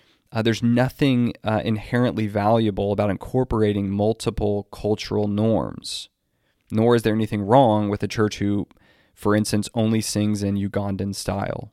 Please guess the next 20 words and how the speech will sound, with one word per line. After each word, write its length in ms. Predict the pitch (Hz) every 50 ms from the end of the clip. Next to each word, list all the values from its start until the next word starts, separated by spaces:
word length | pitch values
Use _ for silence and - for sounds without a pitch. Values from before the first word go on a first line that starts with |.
| _ _
or 180 | - 107 104
only 180 | 104 107 113 117
speaks 360 | 110 - - 110 110 - -
in 100 | 110 107
Mandarin, 540 | 110 110 110 110 107 - - 55 - - - _ _ _ _ _ _ _
or 120 | - 104
is 120 | 101 101 107
only 200 | 113 123 131 123
comprised 460 | - 120 110 - 117 117 117 110 -
of 80 | 104
people 340 | - - 110 104 - 104 107
with 160 | 104 101 -
black 400 | _ 101 104 101 98 101 - - _ _ _ _ _ _ _
skin 360 | - - - - 110 107 104
color. 420 | - - - - - - - - _ _ _ _ _ _ _ _ _ _ _ _ _ _ - - _ _ _ _ _ _ _ _ _ _ _ _
Enormous 680 | - 123 123 120 117 113 120 123 139 147 156 151 147 -
complexities, 720 | - - 120 110 - 107 101 - - - - 73 - - - _
enormous 600 | 120 113 110 107 104 107 117 127 135 143 139 -
complexities 760 | - - 123 - - 107 101 - - - 95 - 60 - - -
arise, 800 | - 110 104 104 101 101 101 104 107 - - - - - -